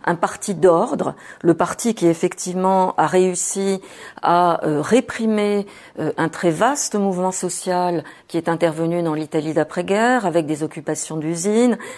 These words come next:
avec des occupations, euh, de terres. Et donc, euh, une partie des élites apporte son soutien à, euh, l'arrivée donc du fascisme au pouvoir en se disant,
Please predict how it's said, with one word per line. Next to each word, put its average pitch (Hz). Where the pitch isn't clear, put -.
avec 165
des 151
occupations, 170
euh, -
de 165
terres. 247
Et 196
donc, 254
euh, 165
une 208
partie 220
des 208
élites 190
apporte 320
son -
soutien 262
à, 175
euh, 156
l'arrivée 165
donc 190
du 160
fascisme 165
au 147
pouvoir 160
en 175
se -
disant, 160